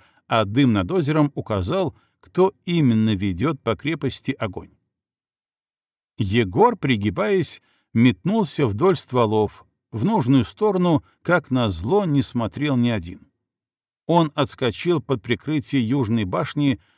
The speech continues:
сунул пальцы в рот, залихватски засвистел, потом ругнулся.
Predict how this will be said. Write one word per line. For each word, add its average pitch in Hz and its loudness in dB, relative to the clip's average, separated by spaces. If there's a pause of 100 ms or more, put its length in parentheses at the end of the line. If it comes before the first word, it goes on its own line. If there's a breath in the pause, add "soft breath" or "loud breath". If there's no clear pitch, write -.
(240)
сунул 202 -2
пальцы 135 0
в 92 -6
рот, 202 0 (280)
залихватски 139 0
засвистел, 127 -2 (200 soft breath)
потом 170 0
ругнулся. 107 -2